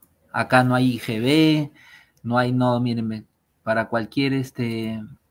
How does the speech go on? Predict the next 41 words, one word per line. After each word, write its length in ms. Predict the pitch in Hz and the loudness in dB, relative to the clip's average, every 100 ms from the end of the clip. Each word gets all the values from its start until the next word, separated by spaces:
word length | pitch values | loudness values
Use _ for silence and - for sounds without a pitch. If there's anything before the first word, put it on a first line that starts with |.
| _ _ | _ _
para 160 | 120 113 | -6 -6
cualquier 340 | - 110 135 | -6 -6 -4
partida 380 | 131 123 143 139 | -2 0 0 0
que 100 | 131 | -2
podemos 400 | - 120 120 117 | -6 -4 -2 -4
ver 140 | 120 117 | -2 -4
aquí. 240 | 101 117 | -4 -6
Hay 140 | 120 | -2
más, 180 | 127 127 - | -2 -2 -4
mucho 260 | 135 131 135 | -8 -6 0
más, 200 | 135 131 | 0 2
solamente 420 | 131 135 131 135 | 0 0 -2 -4
aquí 160 | 127 | -6
tiene 260 | 131 139 135 | -4 -2 -2
unas 260 | 135 127 - _ - | 0 -2 -6 _ -2
cuantas, 640 | 131 127 127 143 180 - | 2 2 2 -2 -4 -8
no, 180 | 123 120 | -10 -8
no 140 | 123 120 | -8 -8
tiene 280 | 127 123 | -8 -6
más. 240 | 117 131 151 | -6 -6 -4
Miren, 200 | 123 113 | -8 -6
tiene 200 | 123 123 | -6 -6
excavación, 760 | 117 113 110 - 131 143 139 | -4 0 0 -2 -2 0 -2
relleno. 580 | 117 120 127 151 151 151 - _ - _ _ _ _ | -4 -4 -2 -2 -2 -8 -16 _ -20 _ _ _ _
¿Ven? 220 | - 156 180 | -8 -6 0
¿Se 80 | |
dan 140 | 143 147 | 0 4
cuenta? 560 | 165 165 165 262 - _ _ _ - - - - | 4 6 6 6 4 _ _ _ -20 -20 -20 -4
Esa 240 | 190 202 240 | 0 2 4
es 120 | 196 | 6
la 100 | 156 | 6
idea. 500 | 139 120 110 104 - | 6 4 0 -6 -10
Vamos 380 | 123 156 190 190 | 2 4 4 8
a, 180 | 170 139 | 8 10
vamos 320 | 160 196 202 | 8 6 4
a 40 | 175 | 4
llegar 260 | 156 165 | 6 6
al 120 | 170 | 4
punto 360 | 165 175 160 170 | 0 -2 -2 -2
en 120 | 135 | -2
que 160 | 127 | -4